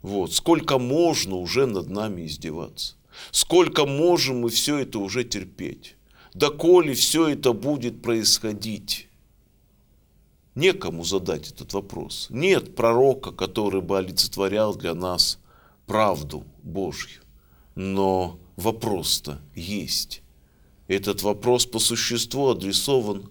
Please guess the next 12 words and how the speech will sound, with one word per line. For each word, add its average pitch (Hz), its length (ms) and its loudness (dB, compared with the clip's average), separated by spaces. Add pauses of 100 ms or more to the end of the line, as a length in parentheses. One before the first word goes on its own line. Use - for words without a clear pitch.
(100)
к - 60 -12
Богу. 107 560 -2 (1120)
"За 107 180 0
что, - 580 0 (260)
Господи?" - 640 -6 (1300)
И 90 460 -2 (180)
пророк 101 400 0
Илья 98 320 2
отвечает 92 720 0
Ахаву: 85 500 0
"Так 80 280 -10
ведь 90 160 -10